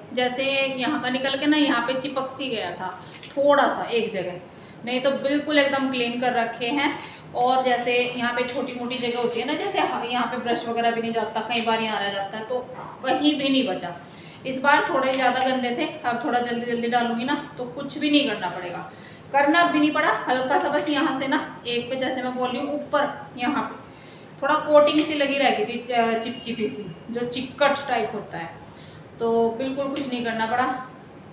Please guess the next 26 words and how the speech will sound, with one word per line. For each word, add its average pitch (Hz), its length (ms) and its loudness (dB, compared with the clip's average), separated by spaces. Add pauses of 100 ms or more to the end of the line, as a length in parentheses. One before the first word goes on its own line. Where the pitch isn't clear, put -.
(1160)
I 240 220 2 (160)
am 226 160 2 (140)
very 202 340 0 (140)
happy, 220 340 -6 (600)
बहुत 311 500 4
काम 427 300 6
आसान 247 480 2
हो 233 100 -2
गया। 269 160 0 (360)
तो 277 220 0
फिल्टर 269 340 -2
भी 262 80 -4
मुझे 240 220 -2
हाथ - 260 0
से 233 100 -4
साफ 220 400 -4
नहीं 220 400 -2
करने, - 320 -10 (460)
ये 208 120 -2
भी 233 100 -4
हो 233 120 0
गए, 254 180 0 (240)
बाहर 220 320 -2
रख - 140 -6
देती 208 300 -6
हूँ। 277 380 -8